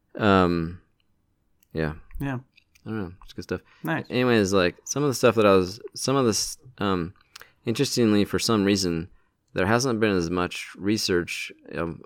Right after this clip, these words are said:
Speaker 1: uh, about sibling relationships as there have, as there has been for other relationships. Like, um,
Speaker 2: Hmm.
Speaker 1: there's, um, these, uh, these authors looked at, um, a couple decades worth of journal articles, and they found that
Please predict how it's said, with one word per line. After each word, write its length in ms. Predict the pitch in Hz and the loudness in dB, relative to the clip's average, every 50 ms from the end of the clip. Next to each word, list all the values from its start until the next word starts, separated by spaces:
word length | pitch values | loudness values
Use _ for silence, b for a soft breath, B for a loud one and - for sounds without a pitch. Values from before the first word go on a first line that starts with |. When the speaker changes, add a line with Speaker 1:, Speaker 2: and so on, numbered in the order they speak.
| 65 | -14
Speaker 1:
uh, 360 | - - 78 82 85 82 76 - | -10 -8 -6 -4 -4 -4 -4 -4
about 300 | 73 87 85 80 - - | -4 -2 -2 -2 -2 -4
sibling 300 | - - 92 85 80 73 | -4 -2 -2 -2 -2 -4
relationships 600 | 71 82 90 92 85 - - - 76 73 - - | -4 -2 -2 -2 -4 -6 -10 -12 -12 -12 -10 -8
as 180 | 71 85 82 | -6 -6 -6
there 120 | 85 80 78 | -6 -6 -6
have, 460 | 82 80 80 80 80 80 78 78 - _ _ _ _ _ _ _ - | -4 -4 -2 -2 -4 -4 -6 -10 -12 _ _ _ _ _ _ _ -12
as 180 | 92 90 87 85 | -10 -10 -8 -8
there 80 | 80 | -6
has 160 | 82 85 82 | -6 -6 -6
been 140 | 82 87 80 | -6 -8 -10
for 160 | - - - - | -8 -8 -8 -8
other 140 | 85 80 76 | -6 -6 -6
relationships. 540 | 78 80 82 82 87 82 - - - _ _ b b b b b b b b b b b _ - | -6 -6 -6 -8 -10 -14 -16 -16 -16 _ _ b b b b b b b b b b b _ -4
Like, 280 | 85 90 87 82 - - | -2 0 0 0 0 0
um, 320 | 90 85 85 85 82 80 | 0 0 0 0 -2 -2
Speaker 2:
Hmm. 40 | 78 | -2
Speaker 1:
there's, 280 | - 90 87 85 85 - _ _ _ _ _ - | 0 -2 -2 -4 -6 -12 _ _ _ _ _ -6
um, 600 | 98 92 90 90 87 85 82 82 78 85 85 - - - - - - | -4 -2 0 0 -2 -2 -4 -6 -8 -10 -14 -20 -20 -20 -20 -20 -18
these, 300 | 107 107 98 95 95 101 | -12 -10 -8 -6 -2 2
uh, 300 | 101 92 87 82 82 80 78 92 104 117 - - - - - - - - - - 277 | 4 4 4 4 2 0 -2 -6 -14 -20 -20 -20 -20 -20 -20 -20 -20 -20 -20 -18 -16
these 280 | 277 240 101 92 95 - - - | -12 -10 -8 -8 -8 -10 -12 -14
authors 480 | - 107 98 92 90 - 98 87 80 78 | -14 -10 -8 -8 -4 -2 -2 -2 0 0
looked 280 | 90 87 85 - - 95 | 0 -2 -2 -2 0 0
at, 280 | 87 82 85 - - - _ _ _ _ _ _ _ _ _ _ _ _ - | 2 2 0 -2 -4 -10 _ _ _ _ _ _ _ _ _ _ _ _ -10
um, 560 | - 107 92 85 80 80 78 78 80 87 90 _ _ _ _ _ _ _ _ _ _ _ _ - | -6 -4 -2 -2 -2 -2 -4 -6 -10 -12 -16 _ _ _ _ _ _ _ _ _ _ _ _ -12
a 60 | 87 | -8
couple 280 | - - 98 - 95 | -4 -4 -4 -2 -2
decades 560 | 87 - 95 92 87 - 90 82 80 76 - 87 | -2 0 0 0 2 2 2 0 0 0 -4 -6
worth 300 | 85 85 85 82 - - | -2 -2 -2 -2 -2 -4
of 220 | 73 73 71 80 | -6 -6 -6 -8
journal 280 | - - 85 87 85 85 | -6 -4 -4 -2 -2 -2
articles, 460 | 85 82 82 - - 82 78 78 80 | -2 -2 -4 -4 -4 -4 -4 -4 -4
and 100 | 80 80 | -4 -6
they 60 | 80 | -6
found 320 | - - 85 85 82 82 | -4 -4 -4 -2 -2 -2
that 160 | 80 76 - | -2 -4 -6